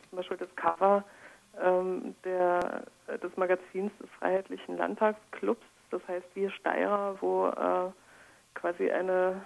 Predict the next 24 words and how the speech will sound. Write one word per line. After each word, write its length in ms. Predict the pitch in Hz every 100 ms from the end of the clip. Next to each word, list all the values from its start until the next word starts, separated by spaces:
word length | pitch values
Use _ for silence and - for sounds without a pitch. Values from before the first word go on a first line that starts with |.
| - - - - - - -
sagen 200 | - 185
wir 100 | 180
mal, 220 | 180 180
ein, 260 | - 180 -
eine 360 | - 185 185 190 185 - -
stereotypisierte 1400 | 180 185 190 196 190 190 180 - 190 208 - 190 190 185
Darstellung, 840 | 185 165 208 - - 196 190 190 -
äh, 320 | - - 64 -
vielleicht 260 | - 180 -
eines 160 | - 185 -
Dschihad-Kämpfers, 1400 | - 175 190 - - 185 190 190 190 - 190 196 190 185 - - - - - - - - - -
äh, 380 | 180 180 175 196
vorne 240 | 190 185 -
abgebildet 600 | - - 196 190 185 185
war, 120 | 180
im 120 | 180
Hintergrund 520 | 185 196 185 - 190
halt 280 | 185 180 180
ein, 340 | - 180 175 -
ein 340 | 185 180 180 180
lauschiger 800 | 170 185 - 190 185 185 185 190 - - -
steirischer, 880 | - - 175 196 202 190 185 185 170 - 180 180 185
äh, 40 | -
Ferienort. 800 | 165 - 202 196 - 180 190